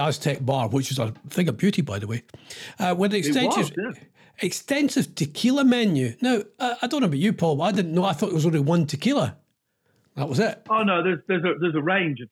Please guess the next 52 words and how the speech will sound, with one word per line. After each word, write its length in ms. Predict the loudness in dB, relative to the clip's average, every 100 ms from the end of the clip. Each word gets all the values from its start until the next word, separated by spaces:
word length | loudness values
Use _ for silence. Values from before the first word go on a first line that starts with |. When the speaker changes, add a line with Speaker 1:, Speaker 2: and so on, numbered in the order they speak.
| -10
Speaker 2:
tequilas. 320 | -4 -4 -4
<laughs> 40 |
You 80 | -4 -2
can 140 | -2
get 140 | -2 -2
some 120 | -4
god-awful 600 | -2 0 2 2 0 -2
tequila. 480 | -4 -6 -4 -4 -4 -8 _ _
Um, 400 | -6 -2 0 -2 -6 _ _
but, 160 | 0 2
yeah, 100 | 2
I, 300 | 2 2 2
I've 120 | 2
worshipped 520 | 2 2 2 -2 -2
at 100 | -6
that 140 | -4 -4 -2
church 200 | -2 -2
before, 400 | -6 -4 -2 0 0
I 100 | -2
think. 280 | -4 -4 -2
Speaker 1:
Have 200 | 0 2
you? 140 | 2 2
Speaker 2:
The, 100 | -2
the 20 |
tequila 440 | -10 -6 -4 -4
church. 360 | -6 -6 -6 -10
<laughs> 60 | -20 -20 -2
Yes. 380 | 0 2 0 -4 -8 -14 -10 -2
And 80 | 2
my 100 | 4
wife's 340 | 4 2 0
certainly 240 | 0 0 2
been 160 | -2
to 60 | -2
the 80 | -4
toilet 360 | -2 0 0 0
there. 200 | -4 -6 -12 _ _ -4
Speaker 1:
Um, 300 | -2 0 0 -2 -8
it's 200 | -4 0
in 120 | 2 2
Nottingham's 580 | 2 2 2 4 4 2
Registrar 520 | 2 0 0 0 0
General. 340 | 2 0 0
Uh, 40 | 0
yeah, 320 | 0 0 -2 -6
it's, 200 | -8 -6
it's 260 | -4 -2
gone 180 | 0 2
into 200 | 2 2
Nottingham. 460 | 2 2 0 -2 -2 -6 -14 -4
Uh, 240 | -2 -2
and 240 | -2 -2